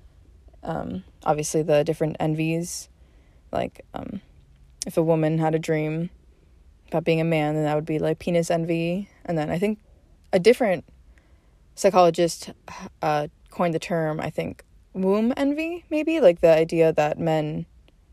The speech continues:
are jealous that they never get to, like, carry a child and have that connection to their children, which I found very interesting, 'cause I have talked about men, talked to men about that before, where they, they feel kind of left out, which is really interesting, 'cause it's like,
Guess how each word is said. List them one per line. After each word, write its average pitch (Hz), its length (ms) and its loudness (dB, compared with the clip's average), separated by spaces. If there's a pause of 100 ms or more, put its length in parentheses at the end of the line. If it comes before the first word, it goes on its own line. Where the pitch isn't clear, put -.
(280)
are 175 100 4
jealous 160 420 4
that 156 260 2 (200)
they 180 120 6
never 160 180 4
get 139 160 0
to, 160 140 0
like, 160 160 -2 (260)
carry 160 280 6
a 147 60 2
child 156 580 0 (260)
and 175 300 -8
have 160 140 0
that 147 160 4
connection 170 380 -4
to 180 80 -6
their 180 140 2
children, 196 520 -4 (760)
which 262 120 4
I 381 80 8
found 185 220 6
very 165 260 6
interesting, 165 400 -4
'cause - 100 -4
I 185 60 2
have 202 200 4
talked 180 200 0
about 156 180 2
men, 156 220 -2 (180)
talked - 220 -2
to 185 80 -2
men 165 180 0
about 156 300 -2
that 160 220 -4
before, 170 340 0
where 165 160 0
they, 170 240 0 (120)
they 180 80 2
feel 180 180 4
kind 170 160 -2
of 165 80 -2
left 165 180 0
out, 156 320 0
which 190 160 -6
is 220 80 -4
really 226 160 4
interesting, 180 400 -2
'cause 170 180 -2
it's 180 180 -2
like, 180 280 2